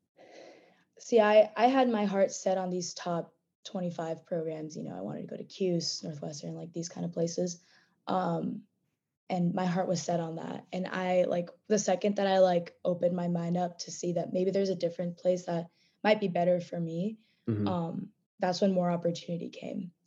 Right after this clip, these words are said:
Speaker 1: Um, there's,
Speaker 2: Course,
Speaker 1: there's a
Speaker 2: yeah.
Speaker 1: place for you somewhere. There's, th-, there, that's a doubt. That's, there's no doubt about that. Um, there's hundreds of schools, D one, D two, D three. So, um, it's just about finding the right spot.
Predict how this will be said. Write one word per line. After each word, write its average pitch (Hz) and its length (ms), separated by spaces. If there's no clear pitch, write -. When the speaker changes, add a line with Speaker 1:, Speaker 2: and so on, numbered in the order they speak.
Speaker 1:
Um, - 400
there's, 104 160
Speaker 2:
Course, - 220
Speaker 1:
there's 214 200
a 226 40
Speaker 2:
yeah. - 100
Speaker 1:
place 196 220
for - 60
you 185 140
somewhere. 170 500
There's, 180 340
th-, - 280
there, 180 200
that's 180 260
a 175 40
doubt. 170 380
That's, 175 300
there's 175 200
no 190 120
doubt 175 220
about 170 280
that. 165 240
Um, - 480
there's 175 220
hundreds 180 420
of 175 100
schools, 170 640
D 175 120
one, 170 180
D 165 100
two, 165 180
D 156 140
three. 160 340
So, 170 400
um, - 240
it's - 100
just 262 140
about 220 200
finding 180 240
the 170 80
right 160 220
spot. 165 400